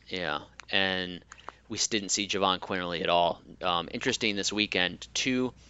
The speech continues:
former top forty point guards in the Big East. And this is a conference, the Big East has, has a lot of good players, but it's not built around, like, kind of one and done, four and five star players.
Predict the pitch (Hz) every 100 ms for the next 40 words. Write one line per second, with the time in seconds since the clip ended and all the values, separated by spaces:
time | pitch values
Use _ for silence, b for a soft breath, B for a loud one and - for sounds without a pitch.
0 | b b b - 117 107 104 98 113 101
1 | - 117 104 95 90 - b b - 127
2 | 127 95 82 92 98 90 90 92 92 -
3 | - - 117 143 156 151 131 123 - 135
4 | 123 107 104 - 139 135 165 190 135 104
5 | 92 - 185 113 90 - 107 104 143 127
6 | 101 117 - 95 87 85 87 76 - 92
7 | 92 95 95 87 90 90 90 95 92 92
8 | 90 87 - 87 - 123 107 90 -